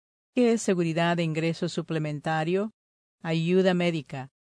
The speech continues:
Programa de ayuda suplementaria de nutrición, S N A P,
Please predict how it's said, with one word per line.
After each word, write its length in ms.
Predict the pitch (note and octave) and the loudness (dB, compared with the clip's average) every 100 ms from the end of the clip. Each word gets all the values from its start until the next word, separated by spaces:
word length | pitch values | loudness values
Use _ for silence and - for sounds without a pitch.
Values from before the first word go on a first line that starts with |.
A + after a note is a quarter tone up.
| _ _ _ | _ _ _
Programa 560 | F3+ E3 F3+ F#3 G3+ G3 | 0 2 2 2 2 2
de 140 | F3 | 0
ayuda 380 | D#3+ E3 F#3 F#3 | 0 2 2 2
suplementaria 840 | - F3 D#3+ D3 D3 E3+ F3 F3 | 0 -4 -4 -4 -4 -2 0 0
de 100 | E3+ | -2
nutrición, 800 | D#3+ C#3 D3+ - F#3+ F#3 D3 B2+ _ _ _ - | -4 -6 -10 -6 -2 -2 -2 -6 _ _ _ -4
S 460 | F3+ F3+ - F#3+ - | 0 0 0 -2 0
N 440 | F3+ F3+ F3 E3 | 0 0 0 -2
A 140 | E3+ E3 | -2 -4
P, 460 | - F#3 C#3+ C3 | -2 0 0 -6